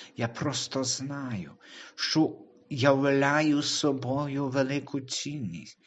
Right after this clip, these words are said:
Вона мені печатка божественної любові. Я образ Божий. У мені живе божественна благодать. Душа,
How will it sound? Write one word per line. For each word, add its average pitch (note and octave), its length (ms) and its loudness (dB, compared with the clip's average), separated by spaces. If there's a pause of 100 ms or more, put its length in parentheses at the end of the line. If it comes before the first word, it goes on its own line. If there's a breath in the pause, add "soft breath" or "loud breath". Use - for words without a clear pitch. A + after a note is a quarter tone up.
(440 loud breath)
Вона A#2+ 240 2
мені C3 240 -2
печатка B2 1000 -2
божественної A#2+ 1200 -2
любові. A#2 720 -4 (480 loud breath)
Я B2 380 2
образ D#3+ 680 0
Божий. C#3+ 760 -4 (420 loud breath)
У B2 100 0
мені C3 300 4
живе B2+ 360 2
божественна C3 1080 -4
благодать. B2+ 840 -4 (420 loud breath)
Душа, C3 920 2